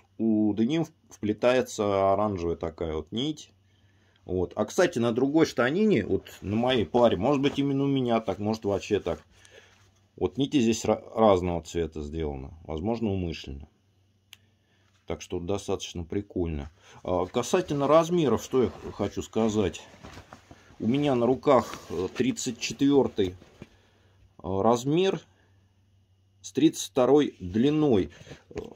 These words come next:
это не усаженная пара, то есть мне они великоваты, я не смогу на себе их продемонстрировать.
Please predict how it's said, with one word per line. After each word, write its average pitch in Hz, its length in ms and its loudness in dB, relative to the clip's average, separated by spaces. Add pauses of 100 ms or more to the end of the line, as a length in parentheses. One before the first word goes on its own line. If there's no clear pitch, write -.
(100)
это 123 200 0
не 151 200 2
усаженная 135 580 4
пара, 175 300 4
то 117 80 -2
есть 110 120 0
мне 147 120 0
они 135 180 2
великоваты, 135 560 4
я 113 160 2
не 117 160 -2
смогу 110 680 0
на 95 120 -6
себе 107 300 -2
их 87 100 -4
продемонстрировать. 135 1000 0